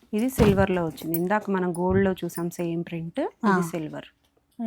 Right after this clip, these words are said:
Speaker 2: బ్లౌజ్ ఇలా వస్తుంది.
Speaker 1: బ్లౌజ్
Speaker 2: బర్డ్స్ వస్తాయి.
Speaker 1: బర్డ్స్ వచ్చాయి. ఓకే,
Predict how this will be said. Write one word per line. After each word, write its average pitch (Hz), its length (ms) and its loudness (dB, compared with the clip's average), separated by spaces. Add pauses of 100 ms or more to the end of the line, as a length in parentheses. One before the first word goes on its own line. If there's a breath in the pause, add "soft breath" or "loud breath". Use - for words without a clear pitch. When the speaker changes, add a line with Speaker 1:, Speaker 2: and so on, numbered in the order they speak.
(480)
Speaker 2:
బ్లౌజ్ 180 320 2 (480)
ఇలా 165 200 -2
వస్తుంది. - 340 -10 (240)
Speaker 1:
బ్లౌజ్ 185 340 0
Speaker 2:
బర్డ్స్ 170 320 2
వస్తాయి. 180 220 -8
Speaker 1:
బర్డ్స్ 180 340 0
వచ్చాయి. - 340 -14 (200)
ఓకే, 151 240 -14